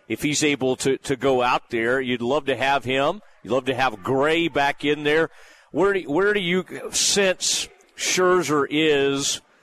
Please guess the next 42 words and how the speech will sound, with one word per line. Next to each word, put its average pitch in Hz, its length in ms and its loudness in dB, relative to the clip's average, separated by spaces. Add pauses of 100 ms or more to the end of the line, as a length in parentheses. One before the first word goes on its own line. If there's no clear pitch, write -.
(320)
and, 131 420 0
and 135 240 -2
do 131 60 0
you 135 200 0
kind 156 280 -2
of, 139 320 -4
do 110 80 -6
you 147 120 0
really 165 240 2
think 160 240 -4
this 160 220 -2
could, 135 300 -2 (380)
could 160 180 0
happen? 113 680 -2
I 113 60 -4
mean, 120 240 -4
he 135 100 -4
certainly 156 520 -2
seems 160 640 -2
excited 143 920 0 (460)
and, 120 340 0
and 120 320 0
that 120 140 2
he 135 160 0
could 120 200 -4
be 139 140 2
a 127 60 2
part 143 520 0
of 120 200 -2
this, 131 320 0
uh, 113 180 2 (140)
A 139 180 0
L 127 180 2
C 120 360 -2
S. 131 380 0 (260)
Where 165 180 2
do 170 60 -2
you 160 160 0
see 151 220 2
this 131 220 0
thing 117 200 -2
headed? 92 420 -4